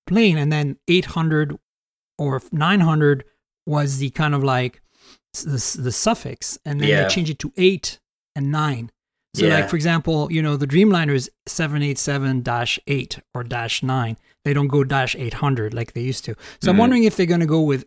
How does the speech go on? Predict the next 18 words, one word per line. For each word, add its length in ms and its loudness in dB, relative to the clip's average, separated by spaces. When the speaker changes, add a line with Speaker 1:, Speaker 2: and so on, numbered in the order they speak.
Speaker 1:
eight, 280 -2
kinda 200 -4
like 260 -4
eight 180 2
C 260 0
X, 380 -2
you 100 2
know, 160 4
like, 280 -2
eight 120 6
Speaker 2:
Yeah. 180 2
Speaker 1:
something. 440 -4
It'll 160 -2
be 240 0
eight 200 0
whatever. 540 -8
Speaker 2:
Yeah. 480 -2
Speaker 1:
Um, 580 0